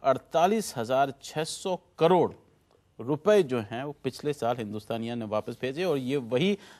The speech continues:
लगभग एक आंकड़ा है जो कि हिंदुस्तान की आईटी इंडस्ट्री एक साल में कमाती है। बहुत बहुत शुक्रिया आप दोनों को आने के लिए। शुरुआत मैं आपसे करूंगा और ये करूंगा कि क्या आपको लगता है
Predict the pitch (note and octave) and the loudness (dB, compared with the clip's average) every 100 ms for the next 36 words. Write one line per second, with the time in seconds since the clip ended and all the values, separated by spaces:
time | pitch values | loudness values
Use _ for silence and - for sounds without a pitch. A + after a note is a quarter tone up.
0 | - C#3 E3 F3+ G#3+ G#3+ - - _ _ | -2 4 4 4 2 2 -2 -20 _ _
1 | _ - C#3+ C#3+ C#3+ - C#3 C#3+ F3 F3 | _ -4 2 2 0 0 2 4 4 6
2 | G3 C#3 B2 G3 G3+ A3+ D3+ C#3 D3 - | 2 -2 2 2 4 -2 -2 -2 -2 -2
3 | D3 E3 E3+ - - C3 E3+ C#3+ G#2+ G#2 | -2 -2 -6 -10 -4 -4 -4 -6 -4 -6
4 | - C#3+ D3 C3+ B2 - G#2 G2 G2 C3 | -8 -14 -8 -4 -4 -4 -4 -4 -8 -14
5 | - G#2+ G2+ - - - _ _ _ - | -14 -12 -14 -16 -20 -20 _ _ _ -2
6 | F3+ F3+ F#3 - D#3+ D3 A2 B2 A#2 A2+ | 0 0 -2 -2 0 0 0 -4 -2 -2
7 | C#3 D#3 F3+ G3 - - - F#3 A3 F#3+ | -2 -2 -2 -4 -6 -12 0 6 6 6
8 | F#3+ C3+ E3+ - G3 D3 C3 F3+ - - | 2 2 2 4 2 2 -2 -6 -8 -20
9 | - - C#3+ D3 - C#3 C#3 G3+ F#3 F3+ | -18 2 4 4 -2 -4 4 4 4 2
10 | G3 G3+ G3+ - F#3+ A3+ F3 F3+ - F3 | 2 2 -2 2 4 6 4 0 0 0
11 | C3 - D#3+ C#3+ A#2+ C#3 - | 2 2 2 2 2 0 0